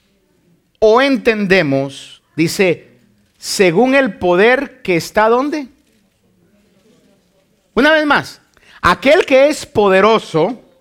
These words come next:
para hacer las cosas mucho más abundantemente de lo que pedimos o entendemos, según el poder que obra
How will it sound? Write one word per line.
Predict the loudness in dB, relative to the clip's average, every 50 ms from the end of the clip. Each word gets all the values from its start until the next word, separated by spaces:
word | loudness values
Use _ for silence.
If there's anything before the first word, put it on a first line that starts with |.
| _ _ _ _ _ _ _ -6 _
para | 0 2 2 2 2 2
hacer | 0 -2 -2 0 2 2 2 2 0 -2 -8 -12 _ _ _ _ _ _ _ _ _ _ _ _ _
las | -2 -2 -2
cosas | 0 0 0 2 2 0 -2 0
mucho | 0 0 -2 0 0 -2 0
más | 2 0 0 0 -2 -6 _
abundantemente | 0 2 2 2 2 2 0 0 0 0 0 0 -2 -2 -2 -4 -2 -2 -2 0 0 -2 -2 -4 -6 -6 -8 -10 -10 -10 -14 _ _ _ _ -6
de | -2 0 0 2
lo | 0 0 -2 -2
que | -2 -2 -2
pedimos | -2 -2 -2 -2 0 0 0 0 2 2 2 2 2 -2 -6 -16 -20 -20 _ _ _ _ _ _ _ _ _ _ _ _ _ _
o | 0 2 2 2
entendemos, | 0 -2 -4 -4 -4 -4 -4 -2 -2 0 0 0 -2 -4 -10 -12 -16 -20 _ _ _ _ _ _ _ _ _ _ _ _ _ _
según | _ -10 -8 -6 -4 -4 -4 -4 -4
el | -6 -6 -6
poder | -6 -6 -4 -2 0 0 0 -2 -4 -8
que | -8 -4
obra | -2 -2 -2 -2 -4 -6 -10 -12 -16